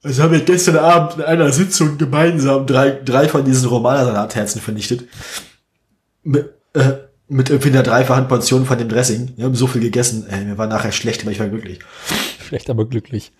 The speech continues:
Speaker 1: Ah, war geil. Caesar Salad ist ja auch so der Salat, so hier, <laughs> ich bin, ich bin, ich bin, ich ernähre mich jetzt, äh, bewusst, ich esse jetzt nur einen, äh, Salat. <laughs>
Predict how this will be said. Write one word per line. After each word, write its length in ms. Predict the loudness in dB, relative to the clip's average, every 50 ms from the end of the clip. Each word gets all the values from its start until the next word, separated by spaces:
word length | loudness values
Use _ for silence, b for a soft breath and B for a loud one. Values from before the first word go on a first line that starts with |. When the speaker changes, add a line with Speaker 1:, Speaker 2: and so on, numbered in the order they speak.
| B B B B B B B B B B
Speaker 1:
Ah, 300 | 0 0 0 0 -2 -2
war 160 | -4 -4 -4 -4
geil. 360 | -4 -4 -4 -4 -6 -10 -14 _ _ _ _ -8
Caesar 360 | -4 0 0 2 4 2 2
Salad 240 | 2 2 0 0 0
ist 140 | 0 0 0
ja 100 | 2 2
auch 120 | 2 2
so 120 | 2 0 0
der 140 | 2 2 4
Salat, 380 | 4 4 2 2 0 0 0 2
so 120 | 2 2
hier, 240 | 2 4 2 2 4 2
<laughs> 320 | 2 2 0 -2 -2 -4
ich 160 | -8 -10 -8 -6
bin, 240 | -6 -6 -6 -6 -8
ich 240 | -10 -10 -10 -6 -6
bin, 220 | -6 -6 -6 -8
ich 200 | -12 -14 -10 -8
bin, 140 | -6 -6 -6 -6
ich 160 | -8 -8 -6 -4
ernähre 280 | 0 2 4 4 4
mich 140 | 4 2 2
jetzt, 200 | 2 0 0 -2 -2
äh, 120 | -2 -2
bewusst, 460 | -2 -2 0 2 2 2 2 0 -2
ich 120 | -4 -6 -4
esse 140 | -2 -2 0
jetzt 200 | 0 -2 0 2
nur 220 | 2 2 2 2 0
einen, 320 | 0 0 0 0 -2 -2 -2
äh, 80 | -4 0
Salat. 640 | 0 0 0 0 0 -2 -2 -4 -6 -8 -10 -10 B B B B B B B B -4
<laughs> 360 | -2 0 0 0 -2 -2 B